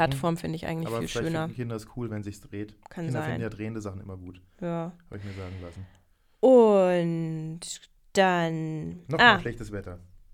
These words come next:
Speaker 1: Nee, ich bin bei gutem Wetter, ich bin beim Tierpark.
Speaker 2: Also du wechselst jetzt hin und her zwischen gut und schlechtem Wetter?
Speaker 1: Ja, weil ich die Reihe, der, der Reihe nachgehe
Speaker 2: Ach so,
Speaker 1: hier.
Speaker 2: okay,
Speaker 1: Mhm.
Speaker 2: Verzeihung.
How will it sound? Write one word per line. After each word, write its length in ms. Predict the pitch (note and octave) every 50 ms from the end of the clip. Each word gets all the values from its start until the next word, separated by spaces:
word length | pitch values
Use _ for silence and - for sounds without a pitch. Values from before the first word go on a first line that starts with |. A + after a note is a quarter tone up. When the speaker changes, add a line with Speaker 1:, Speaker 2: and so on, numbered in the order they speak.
| - - _ _ _ - _
Speaker 1:
Nee, 140 | - G#3+ A#3
ich 140 | D#3 - -
bin 100 | B3 C4
bei 80 | B3+ A#3+
gutem 240 | C4 D4 - A3+
Wetter, 180 | G#3 F3+ - F3+
ich 80 | F3+ -
bin 120 | G3+ G#3
beim 160 | G#3 F#3+ G3+
Tierpark. 260 | - A3+ A3 - G3
Speaker 2:
Also 120 | F3+ F3 F3
du 40 | F3
wechselst 360 | F#3+ G3+ - F#3+ G#3 G#3 G#3
jetzt 140 | E3 D#3 -
hin 100 | F3 E3
und 120 | E3 D3+
her 140 | D#3 D#3+ F3
zwischen 240 | E3+ - - E3+ D#3+
gut 140 | E3+ F#3+ F#3+
und 100 | F3 -
schlechtem 280 | - F3+ F3 - C3+ -
Wetter? 80 | A3+
Speaker 1:
Ja, 60 | A#3 A#3
weil 80 | A#3 A#3+
ich 60 | C4+
die 100 | - C4
Reihe, 400 | B3 A3+ A3 B3 A#3+ A3 G#3 -
der, 300 | G#3 - - A2+ A2+ G3
der 360 | G#3+ G#3+ - D#3 G3 A3 G3+ G3+
Reihe 180 | F#3+ G3+ A3+ G3
nachgehe 380 | F3 D#3 D#3+ E3 - - D#3 D#3+
Speaker 2:
Ach 60 | E3
so, 80 | D#3+ C#3
Speaker 1:
hier. 120 | A2 -
Speaker 2:
okay, 180 | - - B2+ G#2 G#3+
Speaker 1:
Mhm. 60 | A3+
Speaker 2:
Verzeihung. 300 | A3+ C#4+ F#4 A3 F#3+